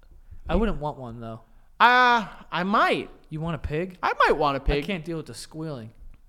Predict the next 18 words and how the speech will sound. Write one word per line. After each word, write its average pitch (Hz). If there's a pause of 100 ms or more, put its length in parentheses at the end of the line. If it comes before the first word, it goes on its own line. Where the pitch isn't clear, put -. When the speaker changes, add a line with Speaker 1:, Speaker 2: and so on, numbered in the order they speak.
(340)
Speaker 2:
Well, 180
Speaker 1:
I'd 226
Speaker 2:
they 277
Speaker 1:
like 247
a 240
Speaker 2:
only 196
Speaker 1:
pig 233
that's 214
a -
Speaker 2:
squeal 226
if 160
Speaker 1:
mute. -
Speaker 2:
they 160
think 185
they're 165
gonna 151
get -
hurt, -